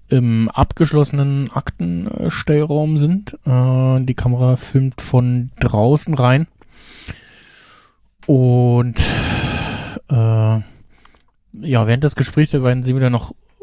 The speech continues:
äh, Stromberg, äh, der versucht, dem Gespräch zu lauschen an der Tür.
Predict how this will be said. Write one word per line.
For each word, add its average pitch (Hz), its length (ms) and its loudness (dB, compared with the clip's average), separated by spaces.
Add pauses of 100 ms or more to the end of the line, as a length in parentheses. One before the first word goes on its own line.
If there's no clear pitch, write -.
äh, 147 540 -2
Stromberg, 139 680 -2 (1120)
äh, 123 260 0 (120)
der 113 640 0 (840)
versucht, 120 420 -2
dem 113 200 -2
Gespräch - 380 -2
zu - 140 -8
lauschen 107 340 -2
an 156 80 -6
der 135 120 0
Tür. - 180 0